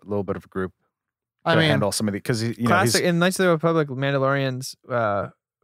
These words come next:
Speaker 3: were in groups.
Speaker 1: Yeah.
Speaker 2: Okay. I was gonna say, I was like, I don't know. It's called The Mandalorian.
Speaker 3: And the Death
Speaker 2: Not
Speaker 3: Squad.
Speaker 2: The Mandalorians. Maybe that's season two.
Speaker 3: The de-,
Speaker 1: Yeah.
Speaker 3: uh, the Death Squad was, like, one of the most feared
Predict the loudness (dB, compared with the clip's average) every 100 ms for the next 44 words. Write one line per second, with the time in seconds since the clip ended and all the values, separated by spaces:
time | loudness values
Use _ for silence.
0 | _ -8 -8 -6 -10 -10 -16 _ _ -4
1 | -2 -2 -6 -8 _ _ _ -2 0 0
2 | 2 0 2 -2 -2 -2 0 0 0 -4
3 | -6 -6 -4 -2 -2 0 -2 -4 -4 -6
4 | -8 -8 -2 0 2 0 2 2 4 4
5 | 2 2 2 2 2 0 0 -2 -2 -2
6 | -2 -4 -6 -6 -8 -10 -8 -6 -2 0
7 | 2 2 0 0 0 2 0 0 0 -2
8 | -2 0 0 -2 -10 _ -8 -4 -4 -4
9 | -4 -4 -4 -6 -8 -6 -4 -4 -6